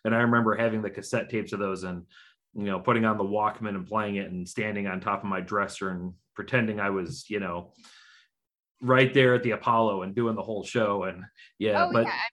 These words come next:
Speaker 2: mean, when, when, you know, when, when Cosby was, was more, um, I would say, happily in the news. Yeah.
Speaker 1: <laughs>
Speaker 2: Absolutely. He, every, I,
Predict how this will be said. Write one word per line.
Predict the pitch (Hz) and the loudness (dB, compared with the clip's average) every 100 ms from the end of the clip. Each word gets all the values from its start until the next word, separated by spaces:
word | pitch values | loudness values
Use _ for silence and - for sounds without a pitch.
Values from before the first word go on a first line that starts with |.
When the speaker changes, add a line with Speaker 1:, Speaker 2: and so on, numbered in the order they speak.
| - | -6
Speaker 2:
mean, | 247 233 226 214 - | -6 -6 -8 -12 -8
when, | 240 220 | -6 -6
when, | 226 220 214 - | -6 -6 -8 -8
you | 220 | -6
know, | 196 | -6
when, | 196 208 190 | -6 -6 -6
when | 214 190 | -8 -6
Cosby | 202 196 190 208 196 | -2 -2 -2 -4 -2
was, | 190 185 - | -4 -8 -10
was | 185 185 | -10 -8
more, | 196 190 190 185 - | -8 -8 -6 -4 -2
um, | 180 175 170 165 - - | -2 -2 -6 -14 -8 -4
I | 196 | -2
would | 196 | -4
say, | - 196 185 | -10 -10 -10
happily | - 262 - 294 214 156 | -6 -6 -6 -10 -14 -16
in | 151 | -20
the | 156 | -20
news. | 156 147 202 - _ - 135 | -20 -20 -20 -20 _ -4 0
Yeah. | 196 180 147 | 2 2 0
Speaker 1:
<laughs> | - 175 180 - 185 - 180 - 190 - | -2 -2 -2 -2 -4 -4 -8 -4 -6 -4
Speaker 2:
Absolutely. | 226 226 - 226 - - 156 - | -8 -6 -8 -8 -12 -12 -14 -14
He, | 202 - | -18 -12
every, | 233 220 247 | -12 -10 -10
I, | 226 | -10